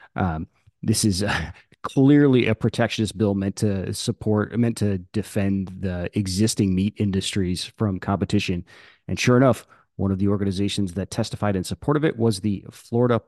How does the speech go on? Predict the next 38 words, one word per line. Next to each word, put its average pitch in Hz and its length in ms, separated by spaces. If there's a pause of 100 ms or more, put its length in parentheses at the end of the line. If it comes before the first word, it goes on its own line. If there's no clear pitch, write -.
Poultry 113 560
Federation. - 760 (800)
Uh, 113 160 (100)
another 165 320
big 123 340 (100)
ag 110 380
bill 85 380
that - 160
moved 90 380
today, 85 520 (420)
um, 92 340 (240)
eh, 120 120 (100)
one 131 340
that 120 100
is 110 100
actually, 98 360 (260)
for 117 140
my 139 100
money, 123 220
a 104 40
pretty 131 220
good 113 380
bill, 82 400
is, 90 440
uh, 101 120
Senate 143 340
Bill 120 160
ten 107 300
eighty-two. 95 640
And 101 120
what 98 120
this 175 240
would 170 140
do 104 260
is 90 180
basically 143 500
make 123 240
it 117 120